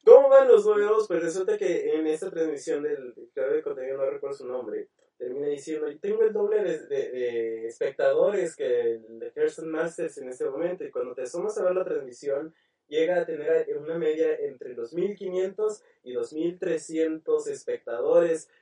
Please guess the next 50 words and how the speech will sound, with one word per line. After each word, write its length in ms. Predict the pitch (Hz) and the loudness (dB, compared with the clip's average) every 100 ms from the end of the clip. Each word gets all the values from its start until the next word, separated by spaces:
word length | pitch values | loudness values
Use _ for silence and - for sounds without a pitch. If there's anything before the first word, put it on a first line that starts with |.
| - | -8
cuando 260 | 117 117 | -6 -4
estaba 380 | 123 - 143 165 | -8 -6 -6 -4
acostumbrada 960 | 165 - - 143 135 127 139 156 160 135 | -4 -6 -6 -10 -12 -6 -4 -2 -2 -2
la 100 | 120 | -4
Hearthstone 440 | 151 143 175 160 | -6 -6 -6 -6
Masters 420 | 156 151 175 165 - - | -6 -6 -8 -10 -16 -14
a 40 | 113 | -10
llegar 300 | 120 120 139 | -6 -4 -4
a 80 | 147 | -4
entre 260 | 151 123 | -8 -12
los 160 | 113 110 | -10 -10
cinco 320 | 131 123 120 | -12 -8 -8
mil 180 | 135 160 | -6 -10
y 100 | 160 | -10
seis 280 | 143 131 160 | -10 -8 0
mil. 260 | 202 190 - _ - | 0 0 -8 _ -14
Estamos 460 | 123 - 160 180 | -10 -6 -6 -4
hablando 340 | 165 147 156 170 | -4 -4 -6 -6
que 120 | 147 | -8
más 280 | 147 175 247 | -6 -2 0
de 140 | 277 269 | 2 2
la 100 | 226 | 0
mitad 380 | 180 - 185 | -2 0 0
de 160 | 190 214 | 0 -2
los 160 | 175 156 | -2 -8
espectadores 640 | - 143 - 131 165 170 | -8 -8 -4 -2 -2 -2
de 80 | 160 | -6
esta 220 | 160 185 | -8 -8
competencia 920 | 165 147 156 - 147 151 147 160 185 - _ - | -8 -8 -8 -6 -4 -4 -4 -2 -2 -6 _ -10
no 320 | 156 190 208 | -2 -2 -2
tienen 420 | 190 185 202 175 | -2 0 -2 -6
ni 120 | 165 | -6
la 160 | 151 143 | -4 -4
más 260 | 170 240 | 2 2
mínima 320 | 247 233 220 165 | 2 -2 0 0
idea 300 | 147 139 135 | 2 2 0
de 120 | 123 | -4
que 140 | 127 | -6
en 60 | 190 | -2
este 180 | 214 247 | -2 0
momento 400 | 220 175 156 165 | -2 -2 -4 -8
se 80 | 156 | -14
está 160 | - 131 | -6 -4
desarrollando 760 | 135 135 127 120 113 117 151 - _ _ | -4 -4 -6 -4 -6 -6 -8 -10 _ _
el 260 | 135 143 131 | 0 0 0
primer 460 | 147 151 170 185 | -8 0 2 2
torneo 440 | 196 196 175 170 165 | 0 -2 -2 -2 -2
de 220 | 131 123 | -2 -2
los 220 | 117 113 | -4 -6
seis 440 | - 131 269 - | 0 0 0 -6